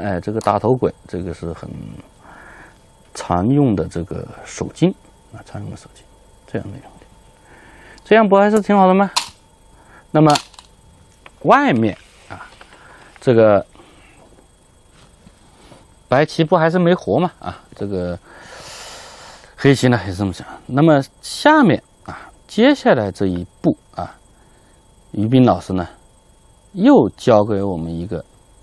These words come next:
教科书般的手筋啊，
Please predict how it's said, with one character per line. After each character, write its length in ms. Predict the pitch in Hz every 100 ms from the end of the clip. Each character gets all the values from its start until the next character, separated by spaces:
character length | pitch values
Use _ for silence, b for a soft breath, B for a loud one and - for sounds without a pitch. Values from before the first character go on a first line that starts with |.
| _
教 340 | - 285 165 101
科 280 | - - 185
书 260 | - 202 202
般 180 | 185
的 100 | 180
手 180 | 143 87
筋 180 | 101 131 - - _ _ _ _ _ _ _ _ _ _ _ -
啊， 60 | -